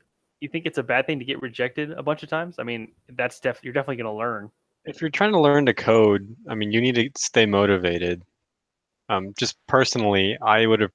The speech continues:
Speaker 2: I prefer working on my own stuff to learn kind of basic concepts, and then, uh,
Speaker 1: I feel like
Speaker 2: if
Speaker 1: if you're new, new,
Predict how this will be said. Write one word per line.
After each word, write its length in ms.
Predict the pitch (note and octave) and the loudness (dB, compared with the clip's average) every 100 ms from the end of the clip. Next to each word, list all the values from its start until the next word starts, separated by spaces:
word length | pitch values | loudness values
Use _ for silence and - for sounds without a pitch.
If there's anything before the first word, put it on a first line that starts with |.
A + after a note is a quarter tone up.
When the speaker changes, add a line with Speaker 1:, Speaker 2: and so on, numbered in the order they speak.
| _ _ - | _ _ 0
Speaker 2:
I 100 | C3+ | 2
prefer 340 | C#3 - A#2 | 2 2 4
working 300 | A2 G#2+ A2 | 4 2 0
on 100 | G#2 | 0
my 160 | G2 G2+ | 2 2
own 180 | A2 | 2
stuff 400 | A2 - G2 F#2+ - | 0 0 0 0 -4
to 120 | G#2 | -4
learn 680 | G2 G#2+ G#2+ G2+ F#2 F#2 F#2+ _ _ _ _ _ _ _ _ _ _ _ | 0 2 2 0 -4 -8 -16 _ _ _ _ _ _ _ _ _ _ _
kind 180 | - G#2+ | -6 -4
of 120 | G2 | 0
basic 340 | - G2+ A2 G2 | 2 2 0 -6
concepts, 800 | - G2 G2 - G2+ - - - | -6 -8 -6 -2 -2 -2 -8 -8
and 140 | G#2+ | -10
then, 300 | G#2 G#2 G#2+ _ _ _ _ _ _ _ _ - - - - - - - - - | -10 -12 -16 _ _ _ _ _ _ _ _ -20 -18 -10 -8 -6 -8 -8 -6 -4
uh, 200 | G#2 G2 - - _ - - _ _ - | -4 -6 -14 -20 _ -20 -20 _ _ -14
Speaker 1:
I 60 | C#3+ | -12
feel 160 | - | -6
like 100 | D3+ | -6
Speaker 2:
if 60 | A#2+ | -6
Speaker 1:
if 100 | D3+ | -6
you're 120 | C3 | -8
new, 320 | A#2+ A#2+ C3 | -6 -6 -6
new, 340 | D3+ D#3 E3+ | -6 -10 -10